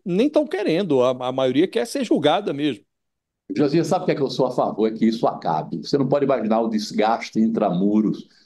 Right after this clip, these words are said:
Speaker 2: de uma coisa que não acaba, e fica um clima de suspeição interna, fica um ambiente desagradável, fica um clima de insegurança muito grande.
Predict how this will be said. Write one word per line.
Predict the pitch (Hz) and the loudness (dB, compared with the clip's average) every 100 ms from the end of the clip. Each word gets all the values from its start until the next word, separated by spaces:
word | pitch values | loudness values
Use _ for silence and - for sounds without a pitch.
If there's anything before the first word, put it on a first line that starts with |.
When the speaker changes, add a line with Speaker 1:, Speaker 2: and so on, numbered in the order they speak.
| - | -6
Speaker 2:
de | 220 - 113 | -6 0 2
uma | 120 - | 2 2
coisa | 120 117 113 | 0 2 0
que | 123 | 2
não | 113 110 | 4 2
acaba, | 90 - 101 98 98 | 0 0 0 0 -2
e | 98 | -2
fica | 139 131 | -2 0
um | 123 107 | 0 0
clima | - 123 113 | 2 4 4
de | 113 | 2
suspeição | - 110 - 107 101 110 107 | 0 -2 2 2 2 2 2
interna, | 95 - 104 104 98 | 2 2 2 0 -2
fica | - - 131 | -4 -2 0
um | |
ambiente | 135 110 113 117 113 | 0 2 4 4 0
desagradável, | 95 87 117 113 95 87 107 107 104 | -2 -2 0 0 -2 0 0 0 -4
fica | - 139 | -10 -4
um | 139 - | -4 0
clima | 143 143 120 | 2 2 2
de | 120 | 2
insegurança | 110 139 113 110 117 147 147 | 2 0 2 2 4 2 0
muito | 117 110 98 | -2 -2 -2
grande. | 101 120 117 | 0 0 -2